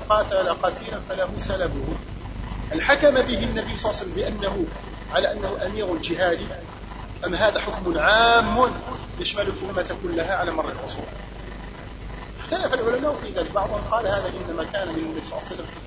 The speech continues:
تلك الغزوة بناء على أنه هو، هو أمير تلك الغزوة"، وبعضهم قال: "بل إنه، بل إنه يرى". الذي يهمنا هو أنه من تلك باب تحسين الفوائد،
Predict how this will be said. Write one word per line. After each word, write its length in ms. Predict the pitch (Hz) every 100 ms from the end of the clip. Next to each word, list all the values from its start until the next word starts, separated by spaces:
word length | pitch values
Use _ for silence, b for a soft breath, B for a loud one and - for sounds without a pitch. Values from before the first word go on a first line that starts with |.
| -
تلك 80 | 170
الغزوة 340 | 160 160 196 - - -
بناء 300 | 170 196 -
على 240 | 160 180 180
أنه 220 | 185 170 175
هو، 140 | 202 233 - - - - - - - - 190
هو 100 | 233
أمير 320 | 226 226 214
تلك 160 | - -
الغزوة"، 360 | 143 - - 269
وبعضهم 320 | 339 277 240 233
قال: 140 | 269 269
"بل 80 | 185 208
إنه، 320 | 196 190 220 269 - - - - -
بل 60 | 165 220
إنه 220 | 208 175 139
يرى". 240 | 123 - - - - - - - -
الذي 240 | 294 254 220
يهمنا 540 | 196 175 143 143 214
هو 180 | 190 185
أنه 240 | - 165 151
من 100 | 147 -
تلك 120 | - - - - - - - -
باب 240 | 180 190 185
تحسين 340 | - - 185
الفوائد، 520 | 160 170 175 202 208